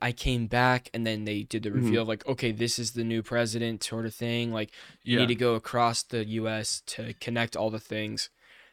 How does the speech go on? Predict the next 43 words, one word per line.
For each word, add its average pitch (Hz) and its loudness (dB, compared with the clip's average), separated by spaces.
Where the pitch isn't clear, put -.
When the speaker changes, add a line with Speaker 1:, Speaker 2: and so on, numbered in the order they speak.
Speaker 1:
And 123 2
then 120 6
Speaker 2:
Mm-hmm. 120 0
Speaker 1:
that 147 6
was, 175 2
like, 170 2
forty-five 131 2
minutes 113 -2
of 107 -10
cutscenes 127 -2
after 113 0
you 113 0
get 113 -4
the - -8
body 113 0
back. 139 0
And 120 -2
so, 123 2
like, 113 -2
Speaker 2:
Right. 113 0
Speaker 1:
I, 120 4
I 123 6
couldn't 135 -2
actually 113 2
do 117 -4
the 113 0
next 113 -4
mission 113 -4
at 117 -6
the 120 -12
point 110 -8
I 110 -4
was 104 -10
playing. 127 -6
So 139 4
I'm, 131 4
like, 127 0
I'm 127 2
outside. 123 6
I 117 6
put 131 4
all 123 8
my, 117 4